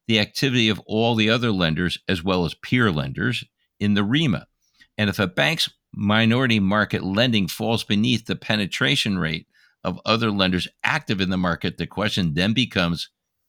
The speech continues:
is the underperformance statistically significant? If the results indicate that a statistically significant low rate of lending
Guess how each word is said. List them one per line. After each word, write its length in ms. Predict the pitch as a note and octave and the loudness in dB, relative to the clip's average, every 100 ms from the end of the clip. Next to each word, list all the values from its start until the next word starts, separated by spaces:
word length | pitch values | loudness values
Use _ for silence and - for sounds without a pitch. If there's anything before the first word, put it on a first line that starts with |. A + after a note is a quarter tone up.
| _ | _
is 240 | F#2 E2 D#2+ | -4 -2 -4
the 120 | E2 - - | -8 -6 0
underperformance 1000 | G#2+ D3 E3 C3 A2+ - A2 G#2 - - _ _ - | 0 0 -2 -4 -4 0 0 0 -2 -8 _ _ -12
statistically 1080 | - - D2+ - - A#2 - G#2+ G#2 F#2+ | -6 -4 -4 -4 -2 -2 -2 -2 0 0
significant? 880 | - - C2+ C#2+ D#2+ - C2+ A#1 - _ _ _ _ _ _ - | 0 -2 -2 -2 -2 -2 -6 -8 -16 _ _ _ _ _ _ -6
If 180 | G#2+ | -4
the 120 | - F#2 | -2 -2
results 560 | F#2+ D#2+ C3+ D#3+ - - | 0 0 0 -2 -2 -4
indicate 600 | A#2+ A2+ - A2 - - | -2 0 0 0 -2 -4
that 180 | F#2 | -2
a 80 | F2+ | 0
statistically 800 | F2 - E2+ - D3 - D3+ B2+ | -2 -2 -4 -4 -4 -4 -2 -2
significant 640 | A2 G#2+ F#2+ G#2+ G2+ G#2 F#2 | 0 -2 -2 -2 0 -2 0
low 200 | F#2+ G2 | 0 0
rate 260 | F#2 F#2+ | 0 0
of 140 | F2+ F2+ | -2 -2
lending 400 | G2+ G2+ F#2 | 0 2 0